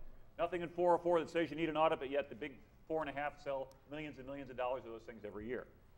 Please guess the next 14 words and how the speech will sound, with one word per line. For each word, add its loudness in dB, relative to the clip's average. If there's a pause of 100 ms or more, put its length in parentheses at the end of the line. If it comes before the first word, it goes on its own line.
(200)
Uh, 4
bad 2
guys 0
need -10
more -4
money -8
too, -6 (580)
because 0
in -2
bad 4
times, 2
crime 2
picks 0
up. -2